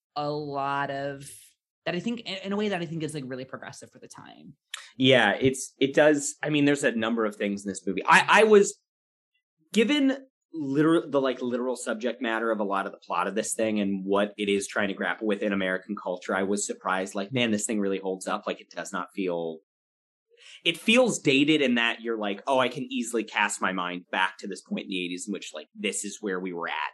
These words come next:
Speaker 2: in the
Speaker 1: Right,
Speaker 2: culture."
Speaker 1: right.
Speaker 2: And, like, it still resonates to things that are going on today, obviously, but, like, <sighs> oh man, it's like, what am I trying to say here?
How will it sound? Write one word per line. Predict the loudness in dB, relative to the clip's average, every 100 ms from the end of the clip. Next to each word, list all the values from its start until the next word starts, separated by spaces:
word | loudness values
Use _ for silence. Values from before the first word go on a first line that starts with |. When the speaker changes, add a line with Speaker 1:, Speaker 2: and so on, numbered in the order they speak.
| _
Speaker 2:
in | -10 -10
the | -6
Speaker 1:
Right, | -4 -4
Speaker 2:
culture." | -2 -2 -2
Speaker 1:
right. | -6 -10 -12 -12 -2
Speaker 2:
And, | 2
like, | 4 2
it | 4
still | 4
resonates | 4 2 0 -2 -4
to | -12 -20 -6
things | -4 -4
that | -6
are | -2
going | -2
on | 0
today, | 2 4
obviously, | 4 2 0 0 0
but, | 0 0
like, | 2 0 -2 _ _ _ _ _ _ _ _ _ _ _ -20 _ _
<sighs> | -12 -10 -10 -12 -18 _ _
oh | -14 -12
man, | -10 -8 -8 -8 -6
it's | -4 0
like, | 6 6 4 -4 -20 _ _ _ _ _ _ _
what | -16 -12
am |
I | -10
trying | -10 -10
to | -8
say | -10 -10
here? | -14 -12 -12